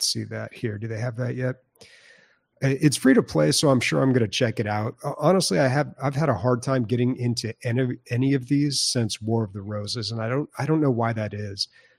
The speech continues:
Um, Chivalry just didn't feel right to me. I was used to the mechanics of War of the Roses,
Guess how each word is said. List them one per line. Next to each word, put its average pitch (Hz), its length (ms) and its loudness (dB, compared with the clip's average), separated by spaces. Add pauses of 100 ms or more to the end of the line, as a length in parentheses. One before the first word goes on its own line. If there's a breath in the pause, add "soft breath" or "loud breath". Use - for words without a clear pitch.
(140)
Um, 110 420 -4
Chivalry 175 480 4
just 127 240 0
didn't 135 220 0
feel 120 280 0
right 127 200 2
to - 100 -8
me. 131 120 2
I 123 60 2
was 107 220 -2
used 117 260 -2
to 117 60 -6
the 110 60 -2
mechanics 110 500 -6
of 95 120 -14
War 117 180 -2
of 107 80 -6
the 113 80 -4
Roses, 117 520 -4